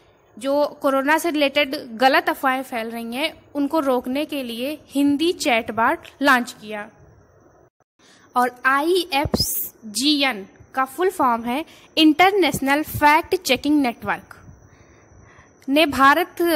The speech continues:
में कोविड नाइनटीन संबंधी जितने भी फैक्ट्स हैं, उनको सही तरीके से लोगों के सामने प्रस्तुत करने के लिए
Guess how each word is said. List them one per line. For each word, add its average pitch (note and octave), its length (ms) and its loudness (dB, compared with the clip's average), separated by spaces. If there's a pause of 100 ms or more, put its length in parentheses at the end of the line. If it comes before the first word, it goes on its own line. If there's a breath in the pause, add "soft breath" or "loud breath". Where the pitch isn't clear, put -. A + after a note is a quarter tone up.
(120)
में D#4 260 6
कोविड D#4 380 4
नाइनटीन D4 400 4
संबंधी C4+ 680 -2
जितने C4+ 340 -2
भी D4 240 0
फैक्ट्स C#4+ 440 0
हैं, D#4+ 280 -2
उनको B3+ 260 -4
सही D4 420 2
तरीके B3 440 -4
से C#4 120 -6
लोगों C4 280 -2
के C4 120 -8
सामने B3 320 -6
प्रस्तुत B3+ 360 -6
करने A3+ 280 -10
के A3+ 160 -12
लिए C4 280 -10